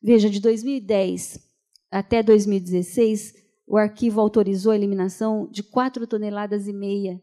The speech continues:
de documentos, né? São mais de seiscentas e cinquenta mil caixas de documentos que não farão falta, né? Porque a gente sabe que muitas vezes a informação é repetida, ela consta em outros documentos.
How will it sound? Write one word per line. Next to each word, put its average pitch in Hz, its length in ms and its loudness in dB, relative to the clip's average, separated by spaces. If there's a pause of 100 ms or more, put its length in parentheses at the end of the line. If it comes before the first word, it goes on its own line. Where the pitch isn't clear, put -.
(100)
de 190 120 -12
documentos, - 880 -8
né? 202 200 -4 (200)
São 240 440 -4 (100)
mais 247 320 0
de 226 80 0
seiscentas 226 560 -2
e 220 80 -6
cinquenta 208 420 -4
mil 233 220 0
caixas - 760 -12 (380)
de 214 120 -8
documentos 254 420 0
que 254 80 -4
não 277 140 0
farão 254 280 -2
falta, 175 540 -8 (380)
né? 220 280 -4 (400)
Porque 220 240 -2
a 214 80 2
gente 220 220 -2
sabe 226 320 -2
que 226 100 -4
muitas 233 340 2
vezes 226 180 4
a 226 60 0
informação 214 520 -4
é 214 60 0
repetida, 214 640 -6
ela 190 160 -6
consta 214 400 -4
em 202 80 2
outros 233 440 4
documentos. - 800 -8